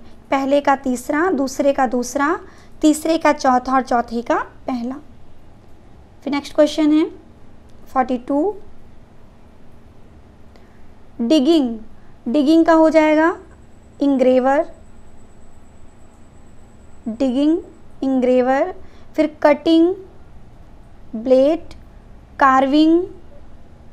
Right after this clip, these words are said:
ग्रूज, स्क्रैचिंग, निडल। तो इसका राइट आंसर हो जाएगा फर्स्ट, पहले का दूसरा, दूसरे का पहला, तीसरे का चौथा और चौथे का तीसरा। नेक्स्ट क्वेश्चन है फोर्टी थ्री,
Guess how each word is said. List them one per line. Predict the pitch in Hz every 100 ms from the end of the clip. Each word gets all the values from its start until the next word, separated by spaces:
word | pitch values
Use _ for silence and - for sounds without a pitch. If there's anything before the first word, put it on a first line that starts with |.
| -
ग्रूज, | 233 262 277 294 - - - - -
स्क्रैचिंग, | 262 - 285 269 - 330 339 427 - - 254
निडल। | 262 269 277 247 254 - - - - -
तो |
इसका | 254 -
राइट | 262 262 269
आंसर | 262 262 277
हो | 269
जाएगा | 254 247 247 320 494 - - - - - -
फर्स्ट, | 269 - - - - - -
पहले | 277 277 294
का | 302 262
दूसरा, | 254 247 311 330 403
दूसरे | 277 254 294 277
का | 262
पहला, | - 254 254 294 392
तीसरे | 392 294 277 302 277
का | 269
चौथा | 262 262 247 254
और | 233
चौथे | 233 254 247 254
का | 285 466 -
तीसरा। | 254 - - 240 247 - - - - - _ - - - - - - -
नेक्स्ट | 277 285 -
क्वेश्चन | 320 330
है | 339
फोर्टी | 330 285 277 294
थ्री, | 247 269 349